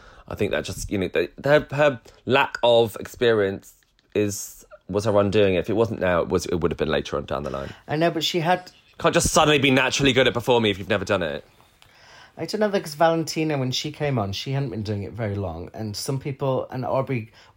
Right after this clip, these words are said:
Speaker 2: obviously not as good as Valentina, but she just had a spark of potential for me
Speaker 1: Mm.
Speaker 2: that I thought that they would nurture and let go a bit further. 'Cause, I mean, her runways were better than most of the other queens, and she's just
Speaker 1: Oh,
Speaker 2: started,
Speaker 1: yeah, big
Speaker 2: so
Speaker 1: time. Yeah. No, no,
Speaker 2: Um,
Speaker 1: do agree. But,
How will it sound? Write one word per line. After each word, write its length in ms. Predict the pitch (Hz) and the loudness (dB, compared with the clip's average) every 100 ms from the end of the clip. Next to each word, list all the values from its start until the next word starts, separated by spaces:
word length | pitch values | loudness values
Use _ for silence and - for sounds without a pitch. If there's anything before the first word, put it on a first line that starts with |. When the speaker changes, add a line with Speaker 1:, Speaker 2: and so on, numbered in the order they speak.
| - 127 | -8 -4
Speaker 2:
obviously 360 | 113 110 - | -2 -2 -4
not 120 | 104 | -6
as 80 | 98 | -6
good 120 | - | -6
as 120 | 107 95 | -6 -4
Valentina, 420 | 104 95 113 104 | -6 -6 -8 -8
but 160 | 87 | -8
she 140 | - 127 | -8 -8
just 240 | 135 - | -8 -4
had 180 | 127 117 | 0 2
a 60 | 113 | 0
spark 480 | - 123 117 113 | -2 0 2 0
of 120 | 117 - | -8 -12
potential 440 | - 127 120 113 | -8 -6 -4 -6
for 80 | 82 | -6
me 140 | 82 | -6
Speaker 1:
Mm. 60 | 90 | -4
Speaker 2:
that 80 | - | -6
I 40 | |
thought 320 | 110 - 113 87 | -6 0 0 0
that 100 | 87 | -4
they 120 | 107 | -2
would 140 | 107 | -2
nurture 560 | 107 107 98 - 117 107 | -2 -4 -4 -6 -4 -4
and 160 | 117 110 | -4 -2
let 160 | 107 | -2
go 120 | - 117 | -2 -6
a 40 | |
bit 200 | 113 - | -6 -8
further. 400 | - 113 98 82 | -4 -2 -2 -6
'Cause, 320 | - 104 - - - - - | -10 -12 -12 -20 -20 -20 -4
I 40 | 151 | 2
mean, 120 | 165 | 4
her 160 | 175 170 | 4 4
runways 460 | 143 160 139 104 | 4 2 2 0
were 80 | 113 | -2
better 220 | 131 101 | 0 0
than 100 | 120 | 0
most 320 | 110 113 - 110 | -2 -4 -4 -8
of 140 | 92 | -6
the 100 | 104 | -4
other 140 | 110 | -4
queens, 480 | - 90 62 73 95 | -6 -12 -12 -12 -10
and 200 | 98 95 | -10 -8
she's 200 | - 113 | -8 -8
just 280 | 110 110 - | -8 -6 2
Speaker 1:
Oh, 180 | 202 233 | 6 8
Speaker 2:
started, 60 | |
Speaker 1:
yeah, 180 | 143 156 | 8 6
big 180 | 101 107 | 4 4
Speaker 2:
so 40 | |
Speaker 1:
time. 280 | 110 87 80 85 _ - _ - | 4 2 0 -12 _ -20 _ -8
Yeah. 220 | 95 92 - - | 0 0 0 -6
No, 220 | - 202 208 | 2 6 8
no, 120 | 185 | 6
Speaker 2:
Um, 100 | 110 - | 2 2
Speaker 1:
do 80 | 185 | 2
agree. 160 | 175 | 4
But, 180 | 160 | 4